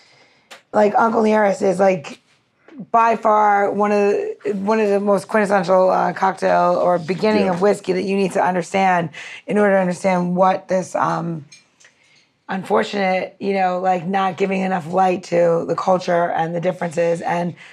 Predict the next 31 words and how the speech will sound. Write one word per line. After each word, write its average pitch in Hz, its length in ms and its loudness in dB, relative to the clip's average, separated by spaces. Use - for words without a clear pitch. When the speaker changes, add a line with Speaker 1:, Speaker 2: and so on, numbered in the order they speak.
Speaker 1:
race 202 520 2
and 185 400 -2
where 214 140 2
everything 220 280 0
came 208 300 -2
from 185 340 0
and 170 220 -2
all 208 220 4
those 202 160 0
things. - 260 2
But 139 80 2
Speaker 2:
Yeah, 110 80 -4
Speaker 1:
speaking 302 240 0
Speaker 2:
I 285 40 2
mean, 254 100 4
Speaker 1:
of 208 60 4
that, - 580 -2
Speaker 2:
even 175 340 2
if 160 160 0
you, 160 80 2
Speaker 1:
yeah. 156 200 6
Speaker 2:
even 156 360 -2
if 156 180 -2
you 143 180 0
look 135 300 -2
at, 127 300 0
if 123 140 -12
you 156 100 -6
think 151 280 -4
about 110 320 0
it, 110 240 -6